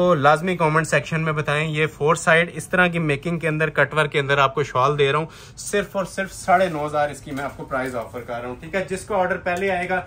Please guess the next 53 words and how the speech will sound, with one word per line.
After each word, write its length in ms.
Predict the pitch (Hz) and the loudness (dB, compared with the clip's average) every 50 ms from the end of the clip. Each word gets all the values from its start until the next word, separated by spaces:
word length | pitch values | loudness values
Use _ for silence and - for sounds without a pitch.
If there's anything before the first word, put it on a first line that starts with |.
| - - - - - | -10 -18 -20 -14 -10
ये 120 | 165 180 | -8 -8
चीज़ें 280 | 175 - 190 185 175 185 | -8 -6 -8 -8 -8 -8
मिल 220 | 180 165 170 185 196 | -8 -6 -6 -6 -6
जाएंगी। 320 | 185 185 185 180 180 190 185 | -6 -6 -6 -6 -6 -8 -8
दो 220 | - 160 175 202 | -6 -6 -6 -4
colors 320 | 208 208 185 190 196 190 - | -4 -4 -4 -4 -6 -6 -8
की 100 | 208 202 | -10 -12
choice 360 | 190 - 165 160 165 175 170 | -8 -6 -4 -4 -4 -6 -6
है, 120 | 185 180 175 165 | -8 -10 -8 -10
एक 160 | 165 156 156 156 | -10 -12 -10 -10
ये 120 | 170 180 | -8 -6
है 200 | 190 196 196 190 - - - - - - - | -4 -4 -4 -6 -6 -10 -16 -18 -16 -12 -10
और 100 | 165 165 | -6 -6
एक 160 | 170 175 175 | -4 -4 -6
इसके 220 | 175 - - 180 | -8 -8 -6 -4
अंदर 240 | 175 170 170 170 170 | -2 -2 -2 -2 -2
ये 140 | 170 175 170 | -2 -2 -4
zinc 300 | 139 127 139 175 202 202 | -4 -4 -4 -4 -4 -2
color 280 | - 180 175 175 175 170 | -2 0 2 2 2 2
है, 100 | 170 170 | 2 0
ठीक 220 | 165 - 147 143 170 | -2 -4 -4 0 0
है। 120 | 165 165 165 - - - - | 0 0 -2 -8 -16 -14 -12
जिसको 260 | 175 170 - - 175 147 | -10 -8 -2 0 0 0
zinc 280 | 135 127 160 185 202 175 | 0 0 0 0 0 -2
चाहिए 380 | - - 190 180 190 185 185 170 | 0 2 2 2 4 2 2 0
zinc 340 | 135 123 135 165 190 202 196 | 0 -2 -2 -2 -2 -2 -2
ले 180 | 196 190 185 185 | 0 2 2 2
लें, 220 | 185 190 185 185 180 - - | 2 2 0 -2 -4 -6 -10
ठीक 160 | - 160 - | -10 -2 0
है। 100 | 185 180 147 | 0 0 0
zinc 260 | 131 156 185 190 185 | 0 -2 -2 -2 -2
की 80 | 202 202 | -4 -4
भी 100 | 190 202 | -2 -2
मैं 160 | 196 190 180 | -2 -2 -4
थोड़ी 200 | - 175 175 185 | -4 -4 -6 -4
सी 120 | 175 - 185 | -4 -2 -2
आपको 380 | 175 170 170 - 175 180 175 - - - - - - - - - - - - - 143 | 0 -2 0 -2 -4 -4 -4 -6 -10 -16 -20 -20 -20 -20 -20 -20 -20 -20 -16 -8 -6
look 220 | 156 190 190 202 | -4 -4 -4 -2
दे 160 | 160 165 175 175 | -2 0 0 0
देता 220 | 180 180 180 185 | -2 -4 -4 -4
हूँ, 160 | 180 180 175 - - | -4 -6 -6 -10 -14
उससे 240 | 170 151 - - 196 | -14 -10 -8 -6 -6
भी 80 | 190 190 | -4 -2
ज़्यादा 240 | 175 151 143 147 151 | -2 0 0 0 0
खूबसूरत 440 | 147 156 135 - - 135 131 127 127 - | -2 -4 -6 -6 -6 -4 -4 -4 -4 -6
color 200 | 127 123 127 127 | -4 -4 -4 -6
इसका 220 | 123 - - 139 120 | -6 -6 -6 -6 -4
zinc 300 | 117 120 120 113 110 113 | -4 -4 -4 -4 -4 -4
है, 80 | 104 - | -6 -6
ठीक 180 | - 147 143 196 | -6 -6 -4 -4
हो 100 | 196 185 | -2 0
गया। 180 | 185 190 190 - - - - - - - - | 0 -2 -2 -4 -8 -16 -20 -20 -18 -10 -2
और 540 | 139 127 127 127 135 131 131 131 131 131 | 0 2 2 2 2 2 2 0 -2 -6